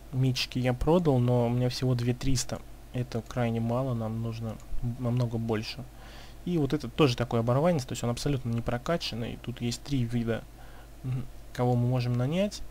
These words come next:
Опс, извиняюсь. Это вот такой вот, такой же, как мы, оборванец. Он самый дешевый.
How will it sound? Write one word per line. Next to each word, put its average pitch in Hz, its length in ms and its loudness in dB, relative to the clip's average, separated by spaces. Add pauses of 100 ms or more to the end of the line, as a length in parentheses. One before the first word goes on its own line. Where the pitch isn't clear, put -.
Опс, - 380 -12
извиняюсь. 123 600 -4 (1300)
Это 127 220 0
вот 117 160 -2
такой 131 320 2
вот, 117 160 0
такой 120 260 0
же, 113 120 -2
как - 200 -2
мы, 123 140 4
оборванец. 135 640 2
Он 123 180 0
самый 117 320 2
дешевый. 175 540 2